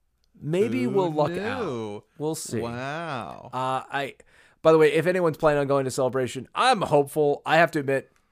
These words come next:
Speaker 1: to be honest, if they don't cancel it, I am gonna go.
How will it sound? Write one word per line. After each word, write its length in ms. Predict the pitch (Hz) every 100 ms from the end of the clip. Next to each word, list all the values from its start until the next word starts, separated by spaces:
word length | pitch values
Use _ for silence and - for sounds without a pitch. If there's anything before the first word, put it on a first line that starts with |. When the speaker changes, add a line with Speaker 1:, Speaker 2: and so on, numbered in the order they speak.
| _ -
Speaker 1:
to 80 |
be 120 | 135 135
honest, 320 | 135 135 -
if 100 | 147
they 100 | 170
don't 180 | 196 190
cancel 360 | 147 147 143 180
it, 60 | -
I 140 | 220
am 220 | 254 202 175
gonna 200 | 156 143
go. 340 | 120 180